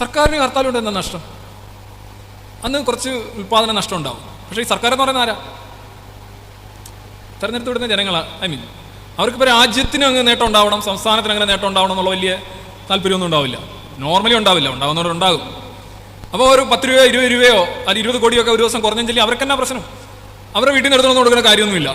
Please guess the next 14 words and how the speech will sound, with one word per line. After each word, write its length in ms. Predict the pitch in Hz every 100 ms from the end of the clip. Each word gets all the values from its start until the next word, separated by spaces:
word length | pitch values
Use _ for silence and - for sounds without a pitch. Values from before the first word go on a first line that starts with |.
| -
അവരെ 140 | 175 240
അത് 60 | 233
അഫക്റ്റ് 220 | 208 214 233
ചെയ്യുകയില്ല. 320 | 214 180 143 143
ഭരണാധികാരികളെ 640 | 165 208 233 233 220 220
സംബന്ധിച്ചോളം 340 | 185 175 185 190
ഹർത്താൽ 220 | 160 190 202
എന്ന് 100 | 180
പറഞ്ഞാൽ 140 | 175
വലിയൊരു 220 | 156 170 151
ആശ്വാസമാണ്. 460 | 147 160 143 135 - - - - - - -
ഒരു 80 | 190 180
ലഹള 180 | 180 254 226
ഉണ്ടാകുകയാണെന്നുണ്ടെങ്കിൽ 680 | 208 202 185 175 147 139